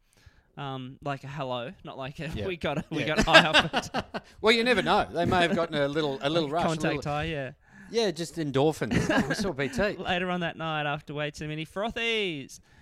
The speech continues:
Speaker 1: uh, we found ourselves in Crown at three A M. Sheesh, Crown at three A M. Jeez.
Speaker 2: That's early.
Speaker 1: Uh, after ten minutes of unsuccessful chili?
Speaker 2: Yeah, I'm not sure about that. Chili.
Speaker 1: Yeah, uh, maybe chilling, yeah.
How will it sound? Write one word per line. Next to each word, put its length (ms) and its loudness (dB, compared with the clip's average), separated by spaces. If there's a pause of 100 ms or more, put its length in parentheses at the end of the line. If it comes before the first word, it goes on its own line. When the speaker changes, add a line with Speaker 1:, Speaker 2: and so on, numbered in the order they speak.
(200)
Speaker 1:
uh, 180 -2
we 120 -4
found 220 -6
ourselves 320 -6
in 100 -6
Crown 280 -6
at 80 -12
three 340 -4
A 40 -4
M. 180 -8
Sheesh, 420 -12 (140)
Crown 240 -6
at 80 -12
three 260 -10
A 40 -8
M. 160 -10 (220)
Jeez. 340 -14 (120)
Speaker 2:
That's 220 0
early. 360 4 (440)
Speaker 1:
Uh, 340 -4 (160)
after 720 -6 (200)
ten 200 -6
minutes 300 -8
of 80 -10
unsuccessful 920 -8 (460)
chili? 320 -8 (1040)
Speaker 2:
Yeah, 340 0
I'm 80 -8
not 120 -8
sure 140 -6
about 140 -10
that. 160 -8 (260)
Chili. 300 -2 (640)
Speaker 1:
Yeah, 360 -10 (180)
uh, 100 -20 (120)
maybe 180 -20
chilling, 340 -12
yeah. 220 -6